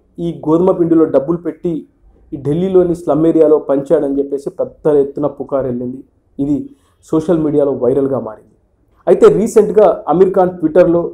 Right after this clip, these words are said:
అలాగే Facebook-లో ఓ పోస్ట్ పెట్టాడు. అది ఏంటంటే,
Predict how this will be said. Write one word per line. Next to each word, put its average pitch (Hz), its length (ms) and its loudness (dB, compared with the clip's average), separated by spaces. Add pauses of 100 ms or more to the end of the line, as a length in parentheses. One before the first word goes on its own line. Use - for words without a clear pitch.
అలాగే 151 240 2
Facebook-లో 156 640 -4 (120)
ఓ 147 60 0
పోస్ట్ 151 380 -4
పెట్టాడు. 117 260 -10 (420)
అది 127 200 -4
ఏంటంటే, 160 640 -2